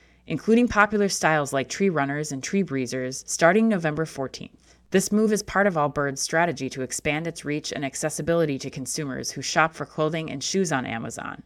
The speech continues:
including both existing and potential new customers. The company's aim is to present shoppers with more sustainable options in the marketplace, meeting them where they already are.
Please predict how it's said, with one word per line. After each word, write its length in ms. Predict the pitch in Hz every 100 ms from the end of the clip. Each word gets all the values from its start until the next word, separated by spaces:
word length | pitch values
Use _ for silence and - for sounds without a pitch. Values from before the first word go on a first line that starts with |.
| _
including 480 | - 156 208 220 233
both 240 | 185 180
existing 500 | 185 160 139 - 165
and 140 | 139 147
potential 440 | - 160 156 185
new 180 | 175 143
customers. 720 | - 123 - - - - - _ _
The 80 | 160
company's 500 | - 208 220 214 165
aim 160 | 147
is 140 | 147 -
to 80 |
present 340 | 151 147 143 139
shoppers 500 | - 160 156 135 -
with 180 | 143 151
more 160 | 160
sustainable 580 | 180 170 - 170 180 175
options 500 | - 135 - 135 127
in 80 | 135
the 60 |
marketplace, 760 | 131 123 120 - - - 127 - -
meeting 300 | 170 220 240
them 140 | 220
where 120 | 180
they 140 | 156 -
already 400 | 135 139 135 131
are. 180 | -